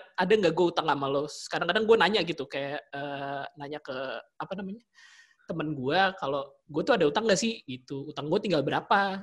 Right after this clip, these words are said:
Gitu, gue nanya. <clears throat> Ya, kalau misalnya se-, yang repot tuh gini, yang sa-, kalau sama-sama nggak inget tuh, ya, ya udah gitu,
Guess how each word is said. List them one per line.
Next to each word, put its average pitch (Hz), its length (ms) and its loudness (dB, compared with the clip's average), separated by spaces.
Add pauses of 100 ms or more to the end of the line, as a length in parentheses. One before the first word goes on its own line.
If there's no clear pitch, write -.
Gitu, 120 240 -20
gue 135 160 -8
nanya. 117 400 -10 (400)
<clears throat> 147 420 -2 (600)
Ya, 175 160 0
kalau 185 160 6
misalnya 196 320 2
se-, 269 160 -4
yang 190 160 4
repot 185 320 4
tuh 277 80 2
gini, 254 400 4
yang 202 80 0
sa-, 190 240 2
kalau 196 240 2
sama-sama 202 400 2
nggak 185 160 8
inget 262 240 2
tuh, 294 160 2
ya, 180 160 6
ya 170 160 2
udah 220 400 4
gitu, 196 320 -12